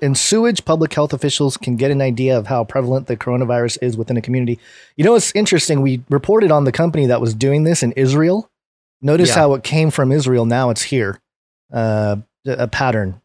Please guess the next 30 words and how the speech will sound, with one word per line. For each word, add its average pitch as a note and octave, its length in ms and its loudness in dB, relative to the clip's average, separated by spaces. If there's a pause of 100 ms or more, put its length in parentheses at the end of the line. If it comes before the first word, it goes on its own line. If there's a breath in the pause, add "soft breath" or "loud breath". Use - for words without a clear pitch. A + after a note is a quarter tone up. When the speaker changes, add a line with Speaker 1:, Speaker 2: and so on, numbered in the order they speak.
Speaker 1:
perhaps, - 500 -6
of B2+ 60 -2
Speaker 2:
Oh, C3 300 0
Speaker 1:
various A#2+ 440 2
other A#2+ 140 0
Speaker 2:
yeah, A#2+ 180 0
Speaker 1:
things. A2+ 120 0
Speaker 2:
so A2 80 0
they're A#2 280 2
expanding C3+ 840 -2
it F#2 180 -4
to A2 100 -4
the G#2 100 -4
U G#2 140 0
S. G#2 140 0
Speaker 1:
Yeah. G#2+ 340 0
Speaker 2:
Does C#3+ 180 -2
this A#3+ 200 -2
mean B3 240 0
soon E3+ 400 -2
for D3 240 -2
covid C3 480 -2
testing, C3+ 480 -2
we'll A2+ 100 0
get A#2 220 -4
to - 60 -2
mail G#2 360 0
a F#2 40 -4
stool - 640 -4
sample? A2+ 520 -4